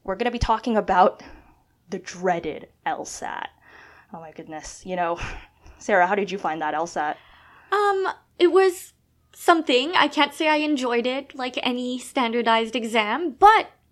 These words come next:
Speaker 2: that doesn't mean that some of you may not enjoy it.
Speaker 1: Takes
Speaker 2: So
Speaker 1: a special kind of person. Takes a special kind of person. If you like this episode, please rate, review, subscribe, share it with your friends.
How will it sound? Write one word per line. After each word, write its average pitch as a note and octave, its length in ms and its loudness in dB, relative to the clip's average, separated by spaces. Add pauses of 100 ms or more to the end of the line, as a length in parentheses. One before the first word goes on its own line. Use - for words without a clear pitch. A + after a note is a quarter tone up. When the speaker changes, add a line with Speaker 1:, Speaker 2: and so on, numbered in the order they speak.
(100)
Speaker 2:
that C#4 160 -2
doesn't C4+ 320 -6
mean C4+ 220 -6
that C4 180 -4
some C4 220 -6
of B3 120 -4
you B3 140 -6
may C#4 140 -6
not B3+ 200 0
enjoy A3 340 -2
it. D4+ 300 -6
Speaker 1:
Takes D4 200 0
Speaker 2:
So A#3+ 60 4
Speaker 1:
a A#3 40 4
special A#3+ 380 4
kind F3 180 0
of - 80 -2
person. - 440 -10 (100)
Takes G#3 180 -10
a A3 60 -14
special C#4+ 300 -2
kind G#3 180 -2
of - 80 -14
person. - 340 -12 (800)
If C4 220 0
you C4+ 260 2
like C4+ 260 0
this - 140 -6
episode, F3 540 -4 (240)
please B3 480 -2 (100)
rate, F#3+ 420 0
review, F3+ 540 -4
subscribe, D#3+ 640 -6 (100)
share E3+ 360 -4
it G#3 80 -2
with B3+ 160 -6
your D4 120 -4
friends. D#3+ 540 -6